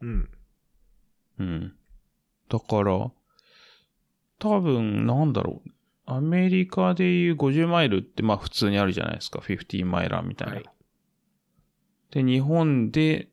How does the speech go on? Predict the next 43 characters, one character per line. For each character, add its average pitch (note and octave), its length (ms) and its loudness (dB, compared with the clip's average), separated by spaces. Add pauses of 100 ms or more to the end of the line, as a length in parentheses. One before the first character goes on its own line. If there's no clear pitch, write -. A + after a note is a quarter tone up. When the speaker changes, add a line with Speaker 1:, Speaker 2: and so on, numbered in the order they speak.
(100)
Speaker 2:
て C3 160 2
言 A#2+ 200 2
う C3+ 40 -4
と、 D3+ 400 2
「え、 B2 100 0
そ - 160 -2
れ A2+ 60 2
何 B2+ 180 2
キ B2+ 140 -2
ロ C#2+ 80 0
で - 80 -2
す - 100 -6
か？」 F2 100 0
み E2+ 100 -4
た D#2+ 100 -4
い E2 40 -4
に E2+ 60 -4
な D#2+ 80 -6
る。 - 300 -12
Speaker 1:
う D3 80 -8
ん - 20 0
う C#3 40 0
ん C3+ 40 -2
う - 20 -4
ん A#2 40 -4
う A2+ 40 -6
ん。 G2 600 -10 (140)
Speaker 2:
う - 20 -6
ん。 F#2 180 -10 (1900)
Speaker 1:
そ E3+ 220 -8
う G2 40 -8
な F#2 100 -10
ん - 20 -16
で E2 60 -18
す - 160 -18
よ G2+ 80 -12
ね。 F#3 420 0
Speaker 2:
う G2 40 -4
ん。 F#2 240 -10 (200)
Speaker 1:
こ D#3+ 140 0
の D#3 240 2
ポ E3 200 -4
ッ G3+ 60 -4